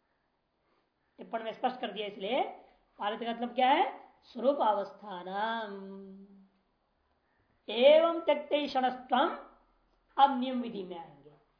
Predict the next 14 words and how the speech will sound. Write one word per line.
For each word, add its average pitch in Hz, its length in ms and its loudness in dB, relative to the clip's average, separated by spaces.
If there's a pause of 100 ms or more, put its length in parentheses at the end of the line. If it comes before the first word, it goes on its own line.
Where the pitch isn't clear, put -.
(600)
इस 285 120 -4
प्रकार 302 460 6
से 311 140 -2
त्यक्तेषणा 294 680 4
वाला 277 300 4
होकर 247 360 0
तुम 359 380 -2 (480)
मागृदः 190 800 0
कस - 640 -10
स्विद्धनम, 196 840 -14 (1800)
मागृद 302 520 4
गृहिम 320 360 -2
आकांक्षा 285 600 0
माकार्षी 269 1200 0